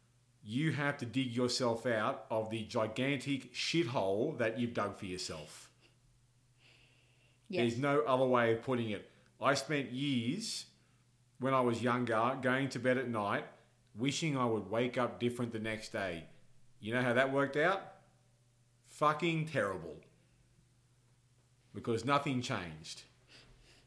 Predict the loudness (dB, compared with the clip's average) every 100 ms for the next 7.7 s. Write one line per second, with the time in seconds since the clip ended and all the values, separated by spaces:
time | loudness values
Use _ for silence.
0 | _ -20 -20 -20 -20 -4 4 4 4 2
1 | 2 4 4 4 2 2 2 0 0 0
2 | 0 0 0 0 0 0 -6 -8 -2 2
3 | 4 2 2 4 6 4 0 -2 -6 -6
4 | -2 -2 0 2 4 4 2 2 2 2
5 | 6 4 4 2 2 2 -2 -10 0 6
6 | 8 8 6 -2 -10 -18 -20 -20 -10 -4
7 | 0 6 6 8 8 8 8